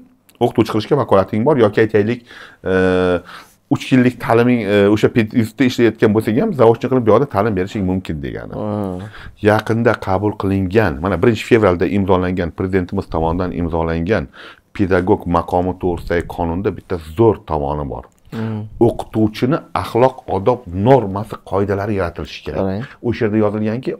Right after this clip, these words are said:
Speaker 1: odob, axloq normalari, qoidalari. Bugun hamma o'qituvchilik qilishga imkon bermaslik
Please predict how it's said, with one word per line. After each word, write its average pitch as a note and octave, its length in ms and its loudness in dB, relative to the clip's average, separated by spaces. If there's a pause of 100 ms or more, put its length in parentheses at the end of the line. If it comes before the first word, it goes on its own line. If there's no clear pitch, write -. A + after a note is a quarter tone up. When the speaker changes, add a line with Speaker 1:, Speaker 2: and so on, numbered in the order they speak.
Speaker 1:
odob, G#2 240 -2
axloq G2 280 -10
normalari, G2 440 -4
qoidalari. D#2+ 400 -6 (420)
Bugun C#3 180 -2 (120)
hamma C#3+ 260 2
o'qituvchilik A2+ 380 -6
qilishga A2 280 -6 (560)
imkon A2 340 2
bermaslik A2+ 460 -2